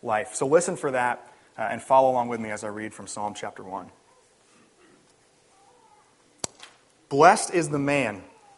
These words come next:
who walks not in the counsel of the wicked, nor stands in the way of sinners, nor sits in the seat of scoffers.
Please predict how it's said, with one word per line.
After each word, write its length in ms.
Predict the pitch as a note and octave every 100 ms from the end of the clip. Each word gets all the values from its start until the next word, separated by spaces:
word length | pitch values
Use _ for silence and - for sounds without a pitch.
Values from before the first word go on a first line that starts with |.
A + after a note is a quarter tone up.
| - - - - - -
who 100 | C#3+
walks 380 | D3+ F3 F3+ D3+
not 360 | D3 D3+ C#3+
in 100 | B2+
the 60 | B2
counsel 540 | - D3 D#3 - D#3
of 140 | C#3 A#2
the 80 |
wicked, 420 | A2+ C3+ E3 E3+ E3+ - _ _ _ _ _ _ -
nor 140 | C3
stands 560 | B2 - D#3 E3+ F3 E3+
in 140 | C#3+
the 60 | B2
way 180 | C3 B2
of 100 | -
sinners, 640 | - C#3+ D3 C#3+ - - _ _ _ _ _ _ -
nor 160 | C3+
sits 460 | - - F3 E3+ -
in 140 | C#3+
the 80 | B2
seat 380 | - D#3 D3 -
of 60 |
scoffers. 800 | - - B2+ A#2+ - F#2+ F#2 -